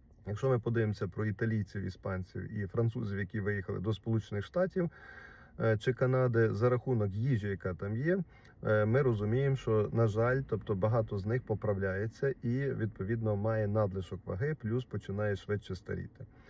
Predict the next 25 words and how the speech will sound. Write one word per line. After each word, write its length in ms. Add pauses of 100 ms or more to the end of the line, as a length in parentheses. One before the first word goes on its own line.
(200)
Тобто 280
це 300
однозначно 840
так 200
працює. 420 (480)
Е, 420
тому, 440
перш 200
за 120
все, 340
на 120
першому 460
місці 340
це 180
їжа. 380
Якщо 220
ви 80
будете 280
їсти 320
свіжу 440
їжу, 300
без 220
консервантів, 880 (380)
це 160
вже 300